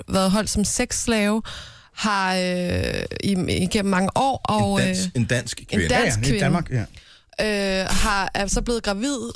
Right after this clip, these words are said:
Speaker 1: øh, på grund af, øh, en af de her overgreb, som man vel godt kan kalde det,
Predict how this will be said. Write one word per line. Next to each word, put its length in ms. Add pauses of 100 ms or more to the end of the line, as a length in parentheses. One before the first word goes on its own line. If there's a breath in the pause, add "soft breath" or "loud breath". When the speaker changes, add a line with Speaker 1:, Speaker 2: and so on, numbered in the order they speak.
(120)
Speaker 1:
øh, 680 (140)
på 60
grund 220
af, 760
øh, 60 (600)
en 120
af 60
de 100
her 280 (100)
overgreb, 480
som 120
man 100
vel 80
godt 140
kan 100
kalde 240
det, 120